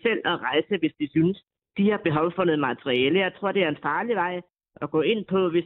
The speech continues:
det er, det er politikere, der skal diktere og foreslå, hvilke, øh, S M S'er og mails og andet, der, der, der skal frem. At det må være uvildigt at foreslå det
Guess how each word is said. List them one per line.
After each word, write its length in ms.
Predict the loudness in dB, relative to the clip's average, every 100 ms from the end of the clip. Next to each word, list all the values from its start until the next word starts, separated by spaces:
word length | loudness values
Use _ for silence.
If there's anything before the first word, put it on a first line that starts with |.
| 0
det 80 |
er, 140 | -2 -2 0
det 140 | 0
er 100 | 0 -4
politikere, 500 | -4 -4 -2 -2 0
der 120 | -2 -2
skal 280 | -2 -2 -4 _ _ -10
diktere 440 | -6 0 2 2
og 120 | 0 0
foreslå, 480 | 0 -2 0 0
hvilke, 400 | 2 0 0 -2 -4 _ _ -2
øh, 280 | 2 2 0
S 40 |
M 120 | 0
S'er 300 | -2 0 -2 0 0
og 200 | 0 2
mails 380 | 2 2 0 -2
og 200 | -4 0
andet, 260 | 2 2 0
der, 140 | 0 -2
der, 180 | -2 -4
der 180 | -4 -4
skal 160 | -6 -4
frem. 180 | -4 -6 -12 _ -10
At 100 | -4
det 80 | 0
må 100 | 0
være 200 | 0 -2 -2
uvildigt 560 | -2 0 0 2 2
at 80 | 0
foreslå 460 | 0 -2 0 0 0
det 160 | 2